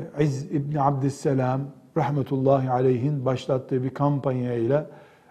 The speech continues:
ayını zor buldu orada. Yani bir ay başından öbür ay başına gidemeden bırakıp kaçmak zorunda kaldı. Hizmetçilerinden biriyle evlendi. Onu uyduruk bir, e, halife gibi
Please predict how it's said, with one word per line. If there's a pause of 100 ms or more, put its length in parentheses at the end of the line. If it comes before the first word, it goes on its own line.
(140)
ayını
zor
buldu
orada. (960)
Yani
bir
ay
başından
öbür
ay
başına (420)
gidemeden (140)
bırakıp
kaçmak
zorunda
kaldı. (840)
Hizmetçilerinden
biriyle
evlendi. (480)
Onu
uyduruk
bir, (580)
e,
halife
gibi